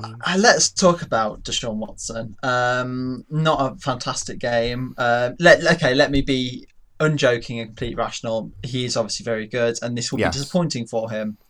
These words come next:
Speaker 1: Um, the yardage was there, but the, just the efficiency wasn't today. Not
Speaker 2: Mm.
Speaker 1: today, one roundabout.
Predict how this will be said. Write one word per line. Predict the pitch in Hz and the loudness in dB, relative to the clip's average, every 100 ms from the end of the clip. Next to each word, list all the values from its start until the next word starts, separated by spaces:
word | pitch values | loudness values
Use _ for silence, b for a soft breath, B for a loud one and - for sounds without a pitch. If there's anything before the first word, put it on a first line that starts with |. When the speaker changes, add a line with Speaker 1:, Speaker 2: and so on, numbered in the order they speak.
| - | -2
Speaker 1:
Um, | 120 117 113 113 117 110 B B B B | 2 4 2 0 -2 -8 B B B B
the | 143 143 | -2 4
yardage | 147 143 135 120 - | 10 10 8 -4 -6
was | 110 | -4
there, | 127 117 120 | 0 2 2
but | - 113 - | 0 -6 -4
the, | 120 | -6
just | - - | -4 -6
the | - | -6
efficiency | 117 117 117 113 - | -8 -8 -10 -10 -10
wasn't | 113 123 120 123 117 | -4 -2 -2 -6 -8
today. | 120 120 117 117 113 | -2 0 2 0 -4
Not | 117 | -8
Speaker 2:
Mm. | 110 | -6
Speaker 1:
today, | 107 98 110 - | -6 -6 -8 -8
one | - | -8
roundabout. | 110 107 110 110 - | -6 -6 -6 -6 -6